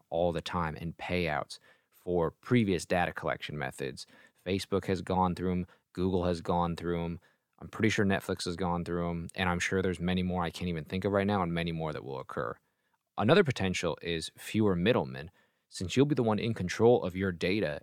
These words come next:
and true ownership, there won't be a middle ground or a middle company such as the ones previously mentioned,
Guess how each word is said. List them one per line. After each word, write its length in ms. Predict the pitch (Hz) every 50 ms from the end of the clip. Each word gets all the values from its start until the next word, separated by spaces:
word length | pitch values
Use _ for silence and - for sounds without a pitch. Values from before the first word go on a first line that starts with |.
| _ -
and 160 | 85 87 85
true 260 | - - 110 104 -
ownership, 540 | - 98 101 95 92 85 - - 82 80 - _ _ _ _ _ _ _
there 140 | - 95 101
won't 280 | 95 92 98 117 110 -
be 260 | - 92 90 90 -
a 180 | - 90 92 90
middle 680 | 85 87 90 92 95 95 95 87 87 87 87 85 87 82
ground 600 | 82 - 90 87 87 87 85 82 82 85 85 82
or 120 | - 87 85
a 60 | 80
middle 500 | 80 85 85 90 92 92 90 85 87 85
company 460 | - - - 123 127 - - 87 87
such 360 | 82 - - 82 78 - -
as 240 | 82 82 82 82 - - _ _ _
the 80 | -
ones 300 | 95 95 98 90 82 - - _ _ _
previously 540 | - - 117 104 92 85 78 - - 82 78
mentioned, 640 | 80 87 110 127 131 - - 78 73 73 78 98 -